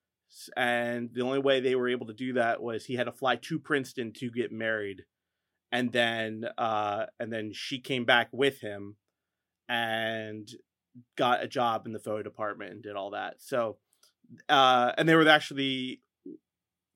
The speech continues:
first people other than the military to have horses at Los Alamos too, which I thought was very interesting. Um, but no, it's, again, I mean,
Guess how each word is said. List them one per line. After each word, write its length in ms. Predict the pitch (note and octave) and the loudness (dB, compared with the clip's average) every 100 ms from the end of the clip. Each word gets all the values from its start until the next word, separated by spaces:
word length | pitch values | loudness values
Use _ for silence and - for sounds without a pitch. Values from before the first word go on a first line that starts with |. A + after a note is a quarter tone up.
| - - | -20 0
first 400 | D#3 D3+ - - | 2 2 -2 -6
people 320 | D#3+ C#3+ C#3 | -4 0 2
other 240 | C3+ C#3 | 4 2
than 160 | C3 C3 | 2 -2
the 60 | A#2 | -2
military 580 | A#2+ B2+ B2 B2+ A2+ | 0 0 -2 -2 -2
to 80 | G#2+ | -4
have 220 | G#2 G2+ | -4 -4
horses 600 | - A#2+ A2+ - G2+ G2 | -4 -6 -6 -6 -10 -10
at 220 | - G#2 F2+ | -6 -6 -6
Los 200 | G2+ G2+ | -8 -8
Alamos 480 | G2 F2+ F2+ E2+ | -10 -10 -16 -18
too, 220 | - G2 C#2 | -12 -12 -12
which 160 | - G#2 | -16 -14
I 120 | G2 | -12
thought 220 | G2+ F#2 | -12 -12
was 100 | - | -12
very 220 | F#2+ E2 | -12 -12
interesting. 440 | F2 G2+ - E2+ D#2+ _ _ _ _ _ | -14 _ -20 -20 -20 _ _ _ _ _
Um, 560 | A2+ C3 C3 B2+ A#2+ A#2 _ _ _ _ _ _ C#3 | -2 2 4 2 0 -6 _ _ _ _ _ _ 2
but 220 | F3 F3+ | 4 6
no, 260 | G#3+ F3+ | 8 8
it's, 220 | D#3 D#3 - | 6 0 -6
again, 380 | E3 D#3 F3 D3+ | -4 2 4 4
I 60 | |
mean, 300 | C#3+ C#3 C3 | 0 -2 -4